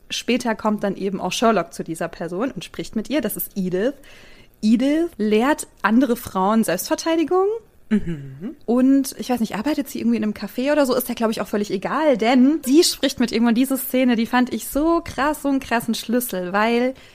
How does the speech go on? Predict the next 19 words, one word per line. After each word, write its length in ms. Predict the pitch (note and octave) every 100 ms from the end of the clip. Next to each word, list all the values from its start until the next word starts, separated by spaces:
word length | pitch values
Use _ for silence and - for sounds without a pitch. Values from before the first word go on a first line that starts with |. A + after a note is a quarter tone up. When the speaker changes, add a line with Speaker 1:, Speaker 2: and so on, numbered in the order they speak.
| - -
Speaker 1:
das 160 | A3
große 320 | A3 C4+ C#4+
Thema 300 | - B3 A#3+
des 180 | A3 A3
Films 260 | A3+ A#3+ -
ist 240 | B3 -
dann 120 | A3+
ja 100 | G#3
letztendlich 840 | G3 F#3 - A3+ A#3+ A#3+ A#3+ - - - -
das 180 | -
Frauenwahlrecht. 840 | - F#3 G3+ A3 E3 E3 E3+ F3 A3+
Das 180 | A#3
ist 120 | A#3+ A3+
die 80 |
Veränderung, 800 | G#3 G3+ - C4 B3 A#3+ A#3+ A#3 -
die 360 | G3+ G#3+ A3+ - -
bald 400 | F3+ G3+ G#3 -
passieren 440 | F#3 F#3 G#3+ F3+
könnte, 600 | - A#3 D#4 E4 - D#4+